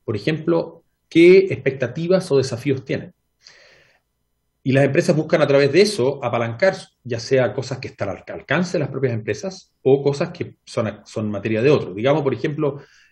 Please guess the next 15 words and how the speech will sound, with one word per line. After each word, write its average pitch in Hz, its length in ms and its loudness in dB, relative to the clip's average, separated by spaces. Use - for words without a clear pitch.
en 127 100 -2
algunos 151 260 0
casos, 165 460 -2
comunidades 135 680 0
que 135 80 -10
están 143 240 0
desconectadas 160 680 -2
a 180 40 -2
las 156 120 -4
redes 139 200 -2
eléctricas, 107 440 -10
que 123 120 0
puedan, 147 500 6
y 110 140 -2
obviamente 120 680 -2